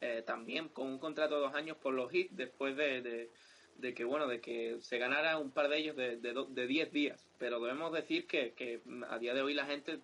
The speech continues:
prácticamente se pregunta quién es. Bueno, debemos decir que hace dos años salió de Florida State, vino a Europa y jugó en la Virtus Bologna de Ita-, de Italia. La pasada campaña lo hizo en el Aris de Salónica, donde disputó competiciones europeas, en este caso la,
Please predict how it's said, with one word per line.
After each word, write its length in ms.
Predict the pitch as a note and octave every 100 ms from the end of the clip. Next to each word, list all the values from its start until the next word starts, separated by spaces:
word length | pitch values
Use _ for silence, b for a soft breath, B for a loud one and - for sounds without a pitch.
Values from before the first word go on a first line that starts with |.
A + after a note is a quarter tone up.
| -
prácticamente 500 | B2+ C3 C#3 C#3 C#3+
se 140 | D3
pregunta 440 | B2 A#2+ C#3+ C#3+ C3+
quién 280 | C3+ C3 C#3+
es. 280 | D3 - - B B B B B B - -
Bueno, 220 | C#3 D3+
debemos 320 | B2 B2+ D#3+
decir 360 | E3+ - E3+ D#3+
que 180 | E3 C#3+
hace 220 | D3+ F#3+
dos 140 | F3
años 320 | E3+ F3 F3+ F3
salió 380 | C#3 C3+ D3 F3
de 100 | E3
Florida 340 | C3+ C#3+ D#3
State, 340 | - D#3 C#3+ - _ - -
vino 280 | C#3+ C#3+ D3+
a 20 |
Europa 480 | C3+ E3+ - C3+ - B B
y 80 | C3
jugó 300 | B2+ A#2+ C#3+
en 80 | D3+
la 80 | C#3
Virtus 300 | C3+ D#3+ C#3+
Bologna 440 | C#3 D3+ D#3 D#3
de 120 | C#3
Ita-, 260 | B2 A#2+ B2
de 180 | B2+ A#2+
Italia. 460 | A#2 - B2+ B2 - _ _ _ -
La 100 | B2
pasada 300 | B2 D3 D#3+
campaña 540 | E3 D#3+ E3+ E3+ F#3
lo 120 | E3 D3+
hizo 220 | D3+ E3
en 60 |
el 100 | C#3+
Aris 160 | C#3+ D#3
de 100 | D#3
Salónica, 640 | - C#3+ D3+ E3 - F#3 - B B B -
donde 220 | B2+ B2+
disputó 680 | B2 - C3 D3 D#3+ D#3 C3
competiciones 520 | C3+ B2+ B2 C#3+ C#3+
europeas, 380 | C3+ B2+ B2+ D3+
en 80 | C3+
este 160 | C3
caso 260 | C#3+ C#3+ D3
la, 120 | C3+